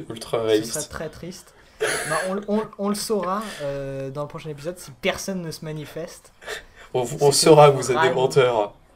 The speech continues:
Speaker 2: on saura que vous êtes vraiment. Si vous ne vous manifestez pas, vous n'existez pas, c'est pour ça.
Speaker 1: On parlera plus jamais de vous.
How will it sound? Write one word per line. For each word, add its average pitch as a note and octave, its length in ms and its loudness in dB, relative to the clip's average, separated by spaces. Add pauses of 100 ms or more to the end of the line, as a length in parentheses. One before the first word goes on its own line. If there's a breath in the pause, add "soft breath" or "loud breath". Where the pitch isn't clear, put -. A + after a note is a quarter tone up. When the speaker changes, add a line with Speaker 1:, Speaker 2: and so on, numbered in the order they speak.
(120)
Speaker 2:
on D3+ 120 -10
saura E3+ 580 -8
que - 160 -18
vous C3+ 380 -16
êtes D3 180 -10
vraiment. C3 320 -16
Si - 160 -14
vous F#3+ 160 -2
ne F#3+ 80 -2
vous F#3+ 120 -6
manifestez A3 520 -6
pas, A3 160 -8
vous G#3+ 120 -6
n'existez E3+ 420 -12
pas, - 100 -12 (140)
c'est G4+ 120 12
pour - 120 -10
ça. - 80 -20 (680 loud breath)
Speaker 1:
On B2 100 -6
parlera B2+ 340 6
plus F3 180 -4
jamais D3+ 260 4
de C#3 60 -6
vous. B2 260 -14